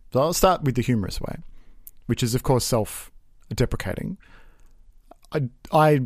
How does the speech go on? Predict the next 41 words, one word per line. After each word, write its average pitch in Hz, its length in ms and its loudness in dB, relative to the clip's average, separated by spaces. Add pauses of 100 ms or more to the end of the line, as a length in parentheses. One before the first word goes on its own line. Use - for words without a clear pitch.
(220)
am 139 120 2
not 120 200 0
going 107 240 0
to 98 60 -4
have 104 200 -4
stalkers - 680 -2
or 117 100 2
creepy 113 300 -2
people 110 320 0
in 101 100 0
my 92 100 -2
life, 90 360 -4
Wendy. - 380 -10 (580)
Um, 101 480 -4 (160)
I 110 80 -2
don't 135 340 0
think 151 260 2
I, 123 340 2 (420)
as 123 260 0
genetically, 131 640 2
have 117 140 0
achieved 117 400 -2
the 117 60 0
level 107 300 -2
of 104 120 -4
charisma 107 460 -2
required. - 520 -6 (680)
So 135 200 2
I 139 60 4
do, 165 240 4
it 180 140 4
is 156 140 4
not 160 240 4
something 135 360 2
that 120 100 2
I 107 380 0 (340)
think - 240 0
about, - 260 -8 (720)
just - 260 -4 (140)
straight - 320 -2
up. - 140 -10